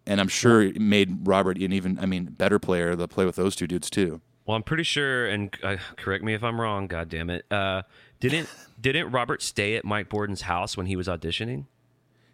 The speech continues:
Speaker 1: Uh, it was him or Jim Martin's house. I think it was
Speaker 2: Okay,
Speaker 1: Jim Martin,
Speaker 2: one of the,
Speaker 1: Faith
Speaker 2: one of
Speaker 1: No
Speaker 2: the
Speaker 1: More.
Speaker 2: Faith No More guys. Okay.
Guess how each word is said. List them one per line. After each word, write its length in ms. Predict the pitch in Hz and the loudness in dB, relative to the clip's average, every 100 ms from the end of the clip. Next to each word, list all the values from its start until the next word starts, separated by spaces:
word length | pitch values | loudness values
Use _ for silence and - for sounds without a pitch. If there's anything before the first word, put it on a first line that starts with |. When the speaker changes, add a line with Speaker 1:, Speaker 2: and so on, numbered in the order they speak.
| - | 4
Speaker 1:
Uh, 320 | 113 117 117 113 | 10 12 12 10
it 380 | 110 113 117 | 10 8 8
was 160 | 113 107 | 8 6
him 180 | 147 170 | 4 4
or 60 | |
Jim 220 | 127 110 110 | 6 8 8
Martin's 440 | 95 95 82 85 | 8 6 4 -2
house. 460 | 82 73 - - - | -4 -4 -8 -4 4
I 20 | |
think 60 | |
it 20 | 123 | 6
was 60 | 101 | 8
Speaker 2:
Okay, 120 | 107 | 6
Speaker 1:
Jim 80 | 98 | 8
Martin, 220 | 95 120 | 6 6
Speaker 2:
one 80 | 131 | 2
of 60 | 127 | 0
the, 40 | |
Speaker 1:
Faith 60 | 120 | 2
Speaker 2:
one 100 | 117 | 2
of 40 | 110 | 2
Speaker 1:
No 40 | |
Speaker 2:
the 0 | |
Speaker 1:
More. 80 | 80 | 0
Speaker 2:
Faith 180 | 107 104 | 0 0
No 100 | 98 | -2
More 200 | 92 87 | -2 -2
guys. 380 | 95 98 - - | -2 -4 -8 -12
Okay. 220 | 90 65 | -10 -10